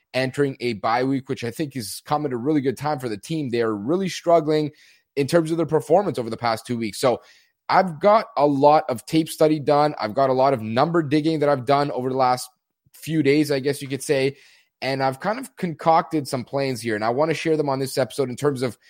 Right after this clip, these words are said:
how can the Los Angeles Rams go about fixing some of their issues. And I want to dive into the offense and the defense separately. So we're gonna dive into those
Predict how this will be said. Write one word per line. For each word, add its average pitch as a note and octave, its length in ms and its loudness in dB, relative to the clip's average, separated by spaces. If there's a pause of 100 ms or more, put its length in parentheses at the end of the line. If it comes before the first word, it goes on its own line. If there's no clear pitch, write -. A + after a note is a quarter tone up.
(180)
how F3+ 240 2
can A#3+ 160 -2
the A#3+ 100 -2
Los E3 380 2
Angeles D#3+ 460 -2
Rams C3+ 420 -2 (380)
go D3+ 220 8
about G3 280 2
fixing F3 400 -4
some D#3+ 220 2
of D#3 60 0
their D3 180 6
issues. B2 400 0
And G#2 80 -6
I A2 60 0
want D#3 180 2
to D3+ 60 -2
dive C#3 260 4
into C3 240 -6
the G#2 180 -10
offense D#3+ 460 2
and A2+ 160 -8
the G#2+ 40 -4
defense C#3+ 440 -6
separately. D3+ 440 0
So C#3 140 -4
we're C3 160 -2
gonna G3 140 -6
dive D3+ 260 2
into D3 160 -6
those D3 320 2